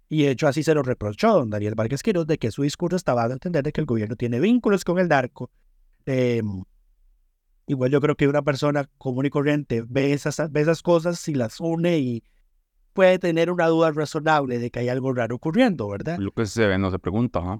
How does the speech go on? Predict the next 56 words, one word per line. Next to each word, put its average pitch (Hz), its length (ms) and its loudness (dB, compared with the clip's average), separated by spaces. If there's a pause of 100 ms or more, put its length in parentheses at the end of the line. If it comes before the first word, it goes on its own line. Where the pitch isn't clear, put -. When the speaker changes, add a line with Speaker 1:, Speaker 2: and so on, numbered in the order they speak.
(120)
Speaker 1:
Ajá. 117 420 -6 (500)
Eh, 147 680 -2
pero 151 140 0
bueno, 156 180 0
hubo 160 160 2
pleito 180 320 2
por 185 100 2
los 165 140 2
escáneres, 180 800 -2
porque - 240 -14
Pilar 123 240 -6
Cisneros, 139 340 -4
"Ah, 277 140 6
este 247 200 0
fue 240 120 0
el 233 60 -8
primer 214 280 0
gobierno 208 420 0
que 165 120 -4
puso 190 280 -2
los 170 140 -2
escáneres", 175 640 0
y 156 80 0
doña 127 200 -2
Sofía 123 220 -4
Guillén, 156 320 -2 (280)
"Sí, 233 160 4
pero 165 200 2
fue 147 140 0
el 147 80 -6
Frente 180 340 2
Amplio 196 280 2
el 220 60 -2
que 202 100 -2
se 143 100 -6
plantó 123 420 -8
sobre 170 200 -2
la 196 100 0
galleta 196 380 0
y 170 60 0
dijo: 160 360 0
'Aquí 180 240 0
no 202 100 4
se 202 80 2
aprueban 208 380 2
eurobonos 196 560 2
si 135 100 -2
no 123 160 -2
mete 139 360 -2
lo 175 120 2
de 160 80 2
los 131 140 -4
escáneres 110 500 -8
en 165 100 -4
el 170 100 -6
texto'". - 380 -2